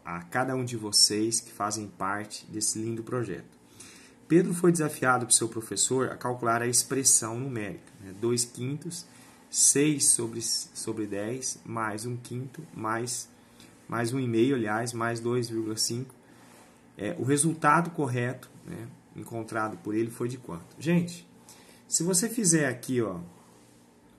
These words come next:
é, dois sobre cinco, é, a gente pode dividir aqui, né? Dois dividido por cinco,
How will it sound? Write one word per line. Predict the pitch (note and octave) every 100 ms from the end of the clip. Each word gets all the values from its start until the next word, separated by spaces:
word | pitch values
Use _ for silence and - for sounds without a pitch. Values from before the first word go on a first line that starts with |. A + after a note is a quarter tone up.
| - -
é, | F#2+ F#2+ F#2 F2
dois | F2+ D3+ E3
sobre | - A#2+ A2+
cinco, | - C#3 D#3 D#3 - -
é, | - G#2+ G#2+ - -
a | G#2+
gente | A2+ A2+
pode | A#2+ B2+ A#2+ A#2
dividir | B2+ D3+ A#2+ B2+ B2+
aqui, | A2+ G#2+
né? | G#2 A2 A2
Dois | A2+ A#2+ B2+
dividido | A#2 A2+ A2 A2
por | B2 B2
cinco, | - B2+ D#3+